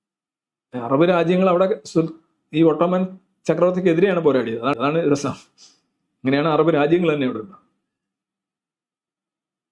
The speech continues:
അതിന് വിരുദ്ധമായിട്ടുള്ള ഒരു സമരത്തിന്റെ പേരിൽ ഇന്ത്യയിൽ കാണിച്ചു കൂട്ടിയത് ഇന്ത്യയിലെ ജനങ്ങളെ കശാപ്പ് ചെയ്യല്. അല്ലെ, അവർക്കെതിരെ ആക്രമണം സംഘടിപ്പിക്കുക. ഇത് തന്നെയാണ് ഇപ്പം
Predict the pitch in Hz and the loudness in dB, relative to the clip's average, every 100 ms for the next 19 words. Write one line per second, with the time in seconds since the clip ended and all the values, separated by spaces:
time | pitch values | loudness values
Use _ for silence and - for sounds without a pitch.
0 | 107 127 175 214 190 202 214 214 214 202 | -6 0 2 4 4 4 2 2 2 2
1 | 202 196 196 185 160 160 160 156 156 170 | 4 4 2 0 0 0 0 -4 0 -2
2 | 170 _ _ 147 151 175 156 160 190 190 | -2 _ _ 2 4 2 2 4 4 4
3 | 151 147 147 143 139 160 151 165 190 160 | 0 -2 0 2 2 0 2 2 2 2
4 | 151 151 147 139 131 127 113 - _ _ | 0 0 0 -2 -2 -6 -10 -14 _ _
5 | _ _ _ _ _ _ - 147 147 160 | _ _ _ _ _ _ -2 0 2 2
6 | 170 170 143 147 139 131 123 98 95 - | 2 2 0 -2 -2 -4 -8 -10 -18 -20
7 | _ _ - 127 180 185 190 190 196 196 | _ _ -4 0 2 2 0 0 0 0
8 | - | -4